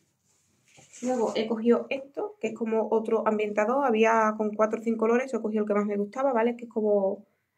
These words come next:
con olor a aceite de girasol, no sé. Esto lo echas en cualquier esquina de la casa. Eh,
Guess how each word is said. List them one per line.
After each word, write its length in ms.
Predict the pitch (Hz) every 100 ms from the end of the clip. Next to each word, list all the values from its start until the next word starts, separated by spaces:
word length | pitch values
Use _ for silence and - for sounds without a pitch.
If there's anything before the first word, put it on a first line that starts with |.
| _ _
con 160 | 202
olor 180 | 202 208
a 60 | 208
aceite 320 | 208 208 202
de 80 | 196
girasol, 500 | 185 180 - 226 233
no 100 | 208
sé. 200 | - 185
Esto 180 | 185
lo 60 | 233
echas 200 | 226 226
en 100 | 220
cualquier 420 | 208 202 202 208
esquina 300 | 214 214 208
de 60 | 202
la 100 | 202
casa. 360 | 233 269 339 403 _ _ _ _ _ _ -
Eh, 640 | 208 196 202 202 202 202